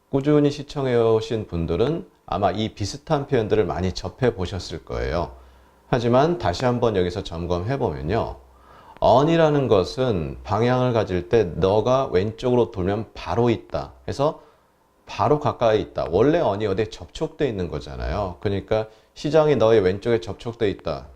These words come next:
그건 너무 심하고요. 그냥 왼쪽으로 돌면 바로 보인다라는 뜻이죠. 가깝다는 뜻이에요. 그런데 to your left가 있어요.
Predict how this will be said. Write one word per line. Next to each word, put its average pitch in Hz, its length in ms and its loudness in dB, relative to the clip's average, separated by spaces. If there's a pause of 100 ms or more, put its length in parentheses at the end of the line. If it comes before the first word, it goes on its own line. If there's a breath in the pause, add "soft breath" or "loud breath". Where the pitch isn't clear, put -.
(120)
그건 113 180 -4
너무 80 220 -4
심하고요. 113 720 -6 (340 soft breath)
그냥 92 140 0
왼쪽으로 135 480 2
돌면 107 320 -2
바로 123 360 0
보인다라는 82 640 -2
뜻이죠. 65 580 -12
가깝다는 123 680 -4
뜻이에요. 62 580 -8 (320)
그런데 147 640 -4 (2000 soft breath)
to 214 300 6
your 160 340 8
left가 90 380 2
있어요. 78 640 -2